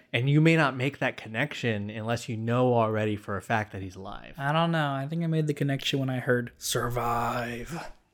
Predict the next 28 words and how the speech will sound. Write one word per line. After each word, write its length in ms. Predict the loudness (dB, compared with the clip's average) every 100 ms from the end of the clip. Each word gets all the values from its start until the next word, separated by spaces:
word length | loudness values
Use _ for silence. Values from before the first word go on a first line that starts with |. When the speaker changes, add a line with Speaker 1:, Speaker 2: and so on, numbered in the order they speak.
| _ _ -18 -16 -20 -10
Speaker 1:
Yeah, 440 | -4 0 0 0 0
but 100 | 0
again, 200 | 2 4
it 80 | 4
would 80 | 6
be, 140 | 8
like, 300 | 8 4 -6
kind 220 | -4 -2
of 60 | 0
implied. 580 | -2 0 0 2 0 -4
You'd 80 |
be 80 | -4
like, 260 | -4 -6 -12 _ _ _ _ _ 0
"Hmm, 380 | 2 2 0 -4 -4
is 220 | -4 0
it? 280 | 0 0 -6
Maybe, 420 | 0 2 2 0
possibly." 520 | -4 -12 -10 0 2
But 240 | 2 0 -4
you, 220 | 0 2 2
if 160 | 0
you 80 | 4
read 200 | 4 4
Secret 240 | 0 -2
History, 240 | -2 0 2
you'd 40 |
be 60 | 2
like, 180 | 0